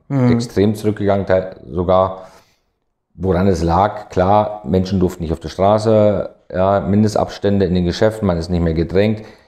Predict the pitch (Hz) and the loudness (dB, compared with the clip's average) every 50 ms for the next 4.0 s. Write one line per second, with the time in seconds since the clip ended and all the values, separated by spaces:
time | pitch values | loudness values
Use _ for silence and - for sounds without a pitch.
0 | _ _ _ _ _ - 82 85 80 90 92 - 92 - - 95 92 90 90 92 | _ _ _ _ _ -8 -4 -2 -2 -2 0 -2 -4 -2 0 0 0 0 0 0
1 | 82 82 - - 82 78 - - 92 95 107 107 104 98 95 92 87 - - 85 | -2 -2 -2 -2 -4 -4 0 2 2 2 4 2 2 2 0 0 0 -2 -6 -4
2 | - 85 101 104 - - 104 101 98 85 85 85 85 82 82 82 82 82 82 80 | 0 0 0 0 0 0 0 0 0 0 0 -4 -4 -4 -4 -2 -2 0 0 -2
3 | 80 78 82 82 80 87 87 80 - - 90 92 101 98 92 90 95 98 98 | -4 -4 -4 -6 -4 -4 -4 -6 -6 -4 -4 -2 -2 0 0 2 0 0 -2